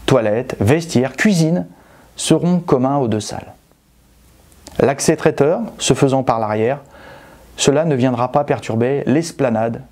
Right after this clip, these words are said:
de cet espace congrès. Une attention particulière sera portée aux contraintes environnementales. Près de cent soixante places de stationnement seront créées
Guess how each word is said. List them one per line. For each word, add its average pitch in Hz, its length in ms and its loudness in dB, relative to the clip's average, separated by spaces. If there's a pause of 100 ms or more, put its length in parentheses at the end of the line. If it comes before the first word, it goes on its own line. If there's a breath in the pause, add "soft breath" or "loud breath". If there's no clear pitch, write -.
(200)
de 123 140 2
cet 107 220 -2
espace 110 300 -4
congrès. 98 320 -4 (1500 loud breath)
Une 151 140 6
attention 190 400 2
particulière 170 640 2
sera 156 300 0
portée 214 300 -2
aux 180 80 0
contraintes 185 500 0
environnementales. 131 640 -2 (960 loud breath)
Près 165 200 2
de 147 80 0
cent 220 240 0
soixante 160 400 0
places 165 200 2
de 135 80 2
stationnement 143 520 0
seront 113 240 -2
créées 131 420 -2